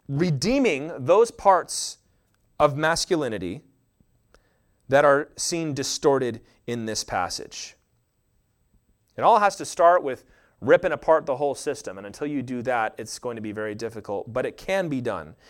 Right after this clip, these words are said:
And that's what we're gonna focus on now. So we looked at the big picture. Let's zoom in on a few specifics here. Verse five. Now Jacob heard that he had defiled his daughter Dinah,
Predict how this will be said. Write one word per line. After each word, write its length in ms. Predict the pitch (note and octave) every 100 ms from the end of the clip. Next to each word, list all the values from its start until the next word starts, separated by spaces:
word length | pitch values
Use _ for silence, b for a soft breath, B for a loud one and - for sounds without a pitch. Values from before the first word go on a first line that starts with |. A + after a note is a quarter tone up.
| b b
And 120 | B2+
that's 160 | F#3 F3+
what 80 |
we're 100 | D3
gonna 140 | B2+ A#2
focus 400 | - A#2 A2 -
on 200 | G2+ F#2+
now. 320 | E2 A1+ - _ _ _ _
So 120 | - C3
we 40 |
looked 140 | F3
at 60 | G#3
the 60 | D#3+
big 240 | D3 C3+
picture. 320 | D3 C3+ C#3+
Let's 180 | E3 D#3+
zoom 240 | B2 C3
in 100 | B2
on 120 | A2 G#2
a 40 |
few 160 | - G#2+
specifics 540 | - F#2+ G#2 E2+ -
here. 200 | - B1 b b
Verse 180 | C#3+ -
five. 300 | G#2 D2+ - b b D3+
Now 140 | F3+
Jacob 380 | D#3 C4 C#4 G3+
heard 300 | G#3 G#3+ F#3+
that 100 | C#3
he 160 | F#3+
had 120 | G3 C#3+
defiled 520 | C3 - E3+ D#3+ C3+
his 160 | C3 A2+
daughter 300 | B2 A#2+ G#2+
Dinah, 460 | G#2+ G#2+ F#2 C#2+